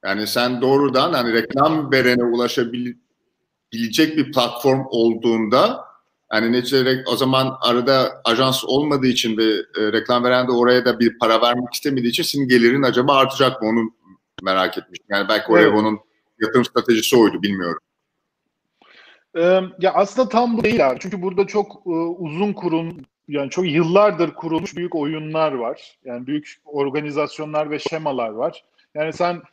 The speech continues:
Speaker 2: "Merhaba, ben geldim, aradan ajansları kaldıracağım." hiçbir zaman diyemiyorsun. Çünkü zaten atıyorum Coca-Cola ajansına diyor ki, "Benim bu yıllık bütçem elli milyon dolar, al bunu sen en efektif şekilde dağıt." diyor. Zaten onu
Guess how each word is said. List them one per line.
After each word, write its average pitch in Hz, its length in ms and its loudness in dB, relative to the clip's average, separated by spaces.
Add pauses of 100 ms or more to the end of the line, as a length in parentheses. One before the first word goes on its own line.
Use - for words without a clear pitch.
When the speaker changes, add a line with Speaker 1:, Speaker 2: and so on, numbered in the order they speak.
(140)
Speaker 2:
"Merhaba, 170 320 0
ben 170 200 -4
geldim, 170 440 -4 (380)
aradan 160 340 -4
ajansları 165 560 -6
kaldıracağım." 160 540 -4
hiçbir 185 200 -10
zaman 160 280 -6
diyemiyorsun. 139 420 -8
Çünkü 147 320 -12
zaten 180 480 2 (320)
atıyorum 160 440 0
Coca-Cola 165 600 2 (340)
ajansına 165 640 -6
diyor 185 100 -2
ki, - 60 -20 (160)
"Benim 165 320 -8
bu 165 80 -2
yıllık 160 360 -6
bütçem 151 480 -8
elli 175 240 -6
milyon 131 400 -8
dolar, 151 400 2 (120)
al 156 280 2
bunu 175 400 -6
sen 170 300 -10
en 190 120 -6
efektif 147 420 -8
şekilde 165 540 -6
dağıt." 170 280 4 (460)
diyor. 151 240 2 (300)
Zaten 151 320 -4
onu 185 280 -4